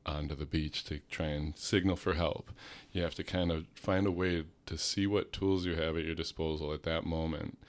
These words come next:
and build yourself up and push through the fear of what, what's coming next and just say, "Hey, I gotta find a different way of doing this so I can make it to where I wanna make it." And I think the, the number one way of doing that is taking that personal inventory and really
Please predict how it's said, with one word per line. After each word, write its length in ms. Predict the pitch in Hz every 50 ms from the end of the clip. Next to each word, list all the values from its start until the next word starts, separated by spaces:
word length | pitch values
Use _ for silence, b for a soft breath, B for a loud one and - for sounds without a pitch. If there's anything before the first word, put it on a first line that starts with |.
| B B B B B B B B -
and 520 | - 80 76 76 73 76 73 73 71 73 - - _ _ _ - 90 90
build 240 | 95 92 90 90
yourself 440 | 92 90 85 - - 87 85 - -
up 280 | 85 80 80 78 - - 87
and 280 | 82 80 80 78 76 - - - -
push 300 | - - 95 95 - -
through 240 | - 95 95 92 85
the 80 | 85
fear 480 | - - - 85 82 82 80 80 82 - -
of 140 | 80 76
what, 240 | 78 85 85 82 - -
what's 240 | 90 87 85 - -
coming 320 | - 90 85 82 80 80
next 380 | 80 78 78 76 76 - - -
and 160 | 82 82 80
just 180 | 80 78 - -
say, 200 | - 78 78 78
"Hey, 320 | 78 82 85 85 80 80
I 160 | - - 82 82
gotta 200 | 85 82 82 80
find 260 | - - 80 76 73
a 60 | 71
different 400 | - - - 87 - 92 92 90
way 120 | 90 90
of 100 | 85 80
doing 300 | 80 85 85 82 82 80
this 260 | 80 78 78 - - B B B B B B B B -
so 240 | - - - - -
I 140 | 80 80 82
can 420 | - 92 87 85 80 76 82 80 -
make 280 | 90 85 82 80 -
it 120 | 80 76 -
to 80 | 85 82
where 160 | 82 78 76
I 60 | 76
wanna 280 | 76 76 76 76 73 76
make 320 | 80 87 87 90 - -
it." 200 | 78 76 80 - - B B B B B B B B B B -
And 340 | 90 82 80 80 80 - - - _ _ -
I 100 | 85 78
think 260 | - 87 82 76 -
the, 140 | 80 80 78 - - -
the 160 | 98 87 82
number 300 | 82 80 82 85 87 82
one 160 | 82 82 82
way 160 | 82 82 78
of 80 | 78 76
doing 240 | 82 80 80 82 80
that 120 | 80 78
is 140 | 78 69 -
taking 320 | - 90 85 80 - 80
that 160 | 78 80 78 -
personal 360 | 87 85 85 - 85 82 82
inventory 400 | 82 87 87 85 - - 82 80
and 120 | 80 82
really 240 | 85 87 85 82